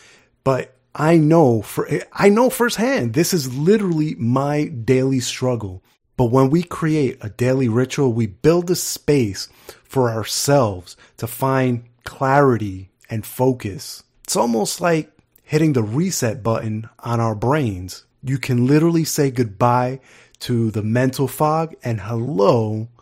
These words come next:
<laughs> to sharp thinking and better decision making. And let's not forget about the incredible impact a daily ritual can have on our mood.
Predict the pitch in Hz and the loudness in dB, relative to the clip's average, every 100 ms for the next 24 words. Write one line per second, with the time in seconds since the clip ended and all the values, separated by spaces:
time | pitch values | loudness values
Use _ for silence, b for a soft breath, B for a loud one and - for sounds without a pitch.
0 | _ _ _ 196 143 120 - - - 120 | _ _ _ 4 6 2 -6 -20 -6 -4
1 | - 143 156 165 135 123 123 123 - 117 | 2 4 4 2 0 0 0 -2 -2 -6
2 | 110 95 131 131 127 127 _ 110 - 139 | -4 2 2 4 0 -4 _ -10 -4 0
3 | 117 110 101 98 - 95 95 - _ _ | 0 -2 -6 -8 -10 -14 -14 -20 _ _
4 | 120 123 190 233 - 185 165 165 - 127 | -4 0 2 0 0 2 2 -2 -8 -8
5 | 104 131 151 113 110 104 - 104 98 - | -2 2 2 2 -2 -4 -6 -8 -8 -12
6 | - 220 220 165 117 107 104 - _ - | -14 -8 -2 0 -2 -2 -6 -10 _ -2
7 | 139 127 117 101 87 - - b b b | 0 0 -4 -10 -12 -18 -20 b b b
8 | b 120 - - 139 165 156 123 107 143 | b -8 -8 4 6 8 6 4 2 0
9 | 170 - 104 113 95 131 151 120 104 98 | 0 0 -4 -6 -8 -6 -4 -2 -4 -10
10 | b b b - 123 123 117 113 107 131 | b b b -8 -4 0 0 0 0 2
11 | 175 214 113 92 95 | 4 4 2 -2 -10